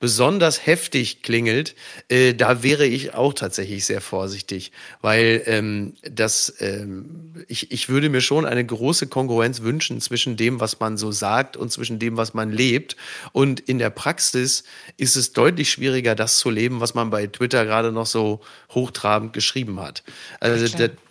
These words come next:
Speaker 1: ne, das merkt man schon. Ja, aber ich würde mich gar nicht so weit vor-, also das habe ich ja auch beim Kolumnieren oder so. Ich lasse mir ja vieles vorwerfen, aber, ähm, was ich, ähm, ab-, eigentlich nie mache, ist, dass ich jetzt schreibe, „So und so geht es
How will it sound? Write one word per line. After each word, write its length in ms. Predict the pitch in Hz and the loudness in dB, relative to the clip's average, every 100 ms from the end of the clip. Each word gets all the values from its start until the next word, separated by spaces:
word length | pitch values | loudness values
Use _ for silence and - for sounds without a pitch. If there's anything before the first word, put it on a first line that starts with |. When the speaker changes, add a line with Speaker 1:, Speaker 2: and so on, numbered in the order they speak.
| - - - - | -20 -20 -20 -2
Speaker 1:
ne, 160 | 135 151 | 4 6
das 180 | 147 123 | 6 6
merkt 220 | 165 170 | 6 4
man 120 | 165 | 2
schon. 240 | - 208 147 | 4 4 6
Ja, 140 | 180 | 6
aber 160 | 170 135 | 4 2
ich 160 | 165 | 0
würde 160 | 214 202 | 2 2
mich 160 | 185 | 2
gar 160 | - 170 | 4 4
nicht 140 | 190 | 4
so 160 | 160 147 | 2 4
weit 220 | 139 135 | 4 4
vor-, 280 | - 147 127 | 2 -2 0
also 200 | 147 151 139 | 0 0 -2
das 300 | 135 135 135 | -4 0 2
habe 120 | 185 | 0
ich 80 | 233 | 0
ja 80 | 143 | 0
auch 80 | 143 | 2
beim 200 | 143 131 | 0 0
Kolumnieren 680 | 151 139 123 151 302 220 110 | -2 -2 0 0 2 0 0
oder 160 | 113 | 0
so. 100 | 110 | 0
Ich 80 | 117 | 0
lasse 240 | 120 156 156 | 0 0 0
mir 60 | |
ja 80 | 127 | 0
vieles 360 | - 214 262 - | 0 -4 -2 0
vorwerfen, 640 | 185 226 131 113 - 175 - - - - - | 0 2 2 0 -4 -8 -8 -12 -12 -10 0
aber, 420 | 135 139 131 127 - - - | 4 6 4 2 -4 -12 0
ähm, 300 | 131 123 120 | 2 2 -2
was 260 | 110 120 127 | 0 0 0
ich, 260 | 131 - - | -2 -4 -6
ähm, 220 | 117 - | -8 -8
ab-, 180 | - 113 110 - - | -10 -8 -8 -10 -8
eigentlich 300 | 117 113 98 | -6 -4 -4
nie 260 | 117 165 | -2 2
mache, 500 | 240 117 101 123 139 165 - - | 2 2 0 2 2 -2 -14 -8
ist, 360 | - 160 - - - - | 0 4 4 2 -6 -2
dass 200 | 123 123 | 2 2
ich 160 | 123 | 0
jetzt 220 | 123 113 - | 0 2 4
schreibe, 640 | - 98 113 165 160 156 - - | 4 4 4 4 4 2 0 -14
„So 340 | 110 104 127 202 | -2 4 6 4
und 240 | 147 156 | 4 2
so 180 | 135 139 | 2 0
geht 280 | 117 123 139 | 4 4 4
es 280 | 127 131 - | 2 0 0